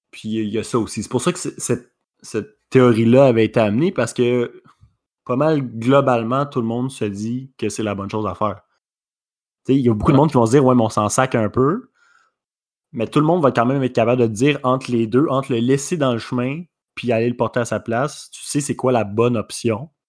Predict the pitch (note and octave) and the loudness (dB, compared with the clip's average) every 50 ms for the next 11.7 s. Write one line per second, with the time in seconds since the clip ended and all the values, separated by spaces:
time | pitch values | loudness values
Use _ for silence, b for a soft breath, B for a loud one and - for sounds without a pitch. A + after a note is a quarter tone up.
0 | _ _ _ _ _ _ _ - G#2 G2 - C3 B2 B2 C3 C#3+ - C3+ B2 - | _ _ _ _ _ _ _ -10 -10 -4 0 2 2 2 2 -2 -2 -4 -6 -6
1 | - - G#2+ B2 A2 - - C3+ C3+ B2+ G#2+ A2+ G#2+ - - - B2 A#2 - - | -6 -6 -4 -4 -4 -2 -2 -2 -2 -2 0 -2 -4 -4 -2 -4 -4 -4 -4 -6
2 | - A2 G#2+ G#2 G2+ A2 G#2+ G2 - - _ - - A2+ G#2 - - B2 C3 C#3 | -8 -6 -6 -6 -6 -8 -8 -10 -12 -16 _ -12 -10 -10 -10 -8 -6 -6 -6 -4
3 | B2+ A2+ G#2 - - A2 - - G#2+ G#2 G2+ G#2 G#2+ G2+ F#2 - - - A2 G#2+ | -4 -6 -6 -6 -8 -12 -12 -12 -14 -12 -10 -8 -8 -8 -10 -10 -8 -4 -2 -2
4 | A2+ A2 A2 G#2+ G#2 G2+ - _ b b b b b b b b b - - A#2 | 0 -2 -2 -4 -6 -10 -14 _ b b b b b b b b b -8 -6 -4
5 | G#2+ A#2+ A2+ C3 D3+ D#3 C3+ B2+ A#2 A#2 A#2+ A2+ G#2 - - C3+ B2 B2 A2+ A2 | 0 2 4 4 4 4 4 4 2 2 0 -2 -2 0 0 2 4 4 4 4
6 | - A#2 A2+ - C#3+ C#3 - A#2 A#2 A#2 A2+ A2+ G#2 G2 G2+ G#2+ A2 A#2+ C3 C#3+ | 2 -2 0 0 0 0 0 0 0 2 2 2 0 0 0 -2 -2 -2 -4 -8
7 | _ _ _ - - - - - A#2+ B2 A#2+ - - A#2+ A2+ G#2+ G#2+ A#2 B2 _ | _ _ _ -18 -16 -8 -2 0 2 2 0 -2 -4 -2 0 0 0 -2 -6 _
8 | _ _ _ _ _ _ _ _ _ _ _ _ _ _ _ _ _ - - - | _ _ _ _ _ _ _ _ _ _ _ _ _ _ _ _ _ -20 -10 -2
9 | A2+ A2+ A2+ A2 A2+ A2+ A2 - - G#2 G2 A2 A#2+ A#2+ - B2 A2+ A#2+ B2 C3+ | 0 2 2 2 0 -2 -4 -4 -4 -2 0 0 0 2 2 2 2 4 2 4
10 | C#3 C3+ A#2+ A2 - - B2+ C#3 D#3 D3+ - - - - C3 C3+ C3 - C3 - | 4 4 2 2 2 2 2 2 2 0 -2 -8 -10 -6 -6 -6 -4 -4 -4 0
11 | B2 A#2 A2+ A2+ A2 A#2 B2 B2+ C3 C3+ C3+ C3+ C3+ C3 | 0 2 2 2 2 2 2 2 2 0 0 -2 -4 -6